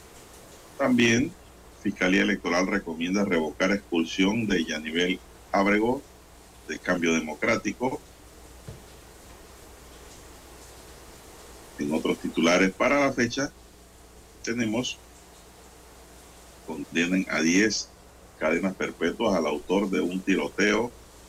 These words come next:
en el metro de Nueva York, hecho ocurrido en el año dos mil veintidós.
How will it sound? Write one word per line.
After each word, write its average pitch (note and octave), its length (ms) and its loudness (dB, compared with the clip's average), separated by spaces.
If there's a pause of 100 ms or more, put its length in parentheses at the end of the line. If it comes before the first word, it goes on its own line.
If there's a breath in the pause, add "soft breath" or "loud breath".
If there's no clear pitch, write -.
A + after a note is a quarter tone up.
(240)
en C3 180 0
el G2 140 2
metro F#2+ 440 2
de D#2 100 -2
Nueva D2+ 300 -6
York, G2 300 2 (720)
hecho B2 200 0
ocurrido G#2 520 0
en C#2+ 100 -6
el C#2+ 140 -6
año E2+ 400 -4
dos - 180 -12
mil D#2+ 180 0
veintidós. D2+ 840 -2